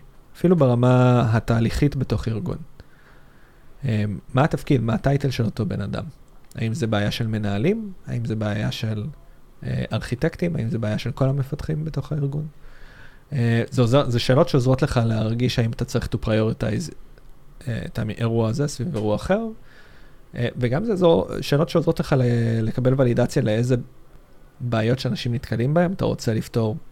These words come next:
באופן סורס שלך, ואיזה, איזה ב-commercial offering, ואתה רוצה להיות מאוד שקוף עם זה של, זה בעיה אמיתית וולידית, אבל אתם רואים אותה כבעיית enterprise ורוצים לקחת עליה כסף.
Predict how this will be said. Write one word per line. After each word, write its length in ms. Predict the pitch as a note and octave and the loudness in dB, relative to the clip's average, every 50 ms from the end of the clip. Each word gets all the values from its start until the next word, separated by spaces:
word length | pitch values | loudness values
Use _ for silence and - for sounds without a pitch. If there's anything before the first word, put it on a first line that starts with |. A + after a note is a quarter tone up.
| - - - | -20 -16 -8
באופן 380 | G#2 G#2 A2 A2+ A#2+ - D3 C#3+ | -4 -2 -2 0 0 0 -2 -2
סורס 180 | - D#3 D3+ | 0 -2 -2
שלך, 280 | - - E3+ - - F#3 F3 F3 | -2 -2 -2 0 0 0 0 0
ואיזה, 280 | C#3 A#2+ A2 - - - - | 0 -2 -2 -2 -4 -4 0
איזה 220 | A#2+ B2 A#2 A#2+ A#2 | 0 2 2 2 0
ב-commercial 680 | A2 G2+ G2 - A2 A2 A#2+ - - D#3+ E3+ - - | 0 -2 -4 -4 -4 -4 -4 -2 -2 -2 -2 -2 -2
offering, 280 | - F3+ - F3 F3+ F3 | -2 0 0 -2 -2 -4
ואתה 140 | - - - | -4 -6 -6
רוצה 260 | - - - A2 - - - - - - - - - - - - | -8 -6 -6 -6 -6 -6 -10 -12 -18 -16 -16 -16 -12 -6 -2 2
להיות 240 | B2 B2 A#2+ A#2 | 4 4 4 4
מאוד 220 | B2+ B2 A#2 A2+ A2 | 2 2 0 0 0
שקוף 540 | - B2+ - - C#3+ E3 G3 - - - - - - - - - | -2 -6 -4 -2 -2 -2 -2 -2 -8 -16 -18 -20 -20 -16 -12 -8
עם 100 | D3+ B2+ | -2 0
זה 100 | C3 B2+ | 0 0
של, 240 | B2+ - - - - - - | 0 0 -4 -4 -6 -8 -6
זה 140 | B2 B2 A2+ | -4 -2 -2
בעיה 360 | A2 G#2 G#2+ A2 A2+ A2+ A2 | 0 0 0 0 0 0 -2
אמיתית 400 | G#2 A2 - - - E3+ - - D3 E3 | -2 -4 -4 -2 -2 -4 -4 -4 -6 -4
וולידית, 460 | C#3 A2 C3 D#3 E3+ G3 G3+ F#3+ - D3 | -4 -2 -2 -2 0 -2 -2 -4 -4 -6
אבל 160 | E3 - - | -6 -6 -6
אתם 180 | - - A2 | -4 -4 -4
רואים 200 | G#2+ A2 A2+ A#2 | -2 0 0 0
אותה 180 | A#2 A2+ - - | -2 -2 -4 -6
כבעיית 440 | - - - - G#2+ G2 - - - | -6 -6 -6 -6 -6 -6 -6 -4 -4
enterprise 560 | D#3 E3 - - E3 - E3 D#3 D3+ D3 D3+ | -4 -4 -4 -6 -6 -2 -2 -2 -2 -2 -4
ורוצים 320 | C#3+ B2+ - - - A#2 | -6 -6 -6 -6 -6 -6
לקחת 360 | A#2+ - - - - - - - | -6 -6 -8 -8 -10 -8 -8 -8
עליה 140 | - - - - | -8 -10 -10 -12
כסף. 420 | - - - - - - - - | -12 -14 -14 -14 -14 -18 -18 -20